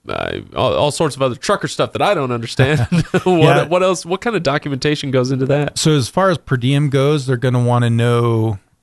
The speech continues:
Speaker 2: um, the number of nights that you are on the road away from home. Um, a-, and you need to kinda divide that into two categories. The way that I do it is nights where I,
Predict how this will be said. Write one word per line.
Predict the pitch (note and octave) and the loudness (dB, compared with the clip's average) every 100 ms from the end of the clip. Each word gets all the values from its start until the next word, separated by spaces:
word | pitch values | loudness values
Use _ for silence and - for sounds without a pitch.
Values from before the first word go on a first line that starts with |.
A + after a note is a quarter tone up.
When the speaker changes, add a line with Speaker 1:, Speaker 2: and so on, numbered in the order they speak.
| - | -4
Speaker 2:
um, | A#2+ A2 G#2+ G#2 G2+ | -2 0 0 -2 0
the | A#2 | 2
number | A#2+ A#2 | 2 2
of | A#2+ | 0
nights | A2 A2 B2 - | 2 0 -2 -4
that | A#2 | -6
you | A#2 A2+ | -2 0
are | A2+ G#2+ - | 0 -2 0
on | A2 A2 | 0 0
the | G2+ | 0
road | G#2+ A2 A2+ | 0 0 0
away | G#2+ A2 G#2+ | 0 -2 -2
from | - F#2 | -4 -4
home. | G#2+ G#2+ A2+ A#2+ _ _ _ _ - | -2 -2 -2 -4 _ _ _ _ -6
Um, | G#2+ G#2 G2 G2+ - | -4 -2 -4 -8 -4
a-, | |
and | A#2+ C3 B2+ | -2 2 4
you | C3 | 4
need | C#3 | 4
to | C3 | 2
kinda | - B2+ | 0 0
divide | A2 A2 A#2 A2+ | 0 0 0 0
that | A#2 A2+ | 0 -2
into | A2 G2+ | -2 -4
two | - A#2 | -2 -2
categories. | - A2+ G#2+ - G2+ G2+ G2 - - _ _ _ _ _ _ _ _ | 0 0 -2 -2 -2 -2 -4 -12 -20 _ _ _ _ _ _ _ _
The | - B2 | -2 2
way | B2+ C3 | 4 4
that | A#2+ | 2
I | A#2+ A#2+ | 2 0
do | A2 A#2 A2+ | 2 2 2
it | G#2+ - | -2 -4
is | A2+ G#2+ G#2+ G#2 G2+ - - | -2 0 0 0 -4 -10 -8
nights | F3 C3 B2 A#2+ - | 0 2 2 0 -4
where | A#2+ A#2 G#2+ - | -2 0 0 0
I, | A2+ | 0